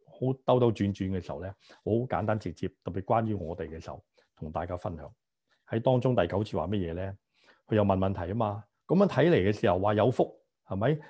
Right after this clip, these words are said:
罪得赦免又有福，被，呃，被算為無罪係有福。噉咪指住受割禮嗰啲啊，即係猶太人啦，或者指住嗰啲未受割禮嘅呢，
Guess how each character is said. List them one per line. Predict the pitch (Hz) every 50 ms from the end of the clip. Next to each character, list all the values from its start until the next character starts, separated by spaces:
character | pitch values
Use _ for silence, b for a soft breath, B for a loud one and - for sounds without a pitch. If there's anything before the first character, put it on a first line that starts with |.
| B _ -
罪 | - 113
得 | 117 160
赦 | - - - 117 113
免 | 113 117 113
又 | 104 98 104
有 | 107 107 110 123
福， | 120 - 147 147 147 147 147 B B B _
被， | - 104 113 117 - - - - - b b b b b b - - - -
呃， | 120 117
被 | 117 117 104
算 | 104 - 143 127
為 | 120 98
無 | 98 95 90 101
罪 | - 117
係 | 107 107 107
有 | 104 104 117
福。 | 120 - 151 - - _ _ _ _ _ _ _ _ _ _ -
噉 | - 180
咪 | 220 185
指 | 123 - - 143 170 170
住 | - 135
受 | 110 - 113 110
割 | 113 107 127
禮 | 123 - 120
嗰 | 113 131 135
啲 | 135 156 156 156
啊， | 156 156 151
即 | - 151
係 | 117 82
猶 | 87
太 | 92 104 101
人 | 85 80
啦， | 90 117 147 b b b b b b _
或 | - 120
者 | 113 - 170
指 | 160 - - 139 160
住 | - 135 131
嗰 | 143
啲 | 170 156
未 | 120 107
受 | 98 120 110 104
割 | - 120
禮 | 120 - 117 113
嘅 | 127 131
呢， | 156 180